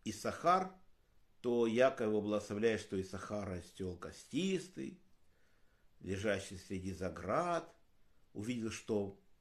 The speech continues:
покой хорош, страна приятна, он преклонил свою спину под ношу, стал преданнейшим тружеником Торы.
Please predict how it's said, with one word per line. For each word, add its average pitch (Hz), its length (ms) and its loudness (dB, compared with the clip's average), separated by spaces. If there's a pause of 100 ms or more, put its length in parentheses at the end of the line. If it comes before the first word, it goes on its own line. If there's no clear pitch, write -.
(140)
покой 104 380 2
хорош, 127 460 0
страна 98 420 -4
приятна, 139 720 -2 (380)
он 143 260 0
преклонил 120 600 2
свою 107 300 0
спину 104 320 -2
под 95 220 -6
ношу, 156 340 -4
стал 101 380 -6
преданнейшим 131 640 -2
тружеником 101 560 -6
Торы. 87 300 -4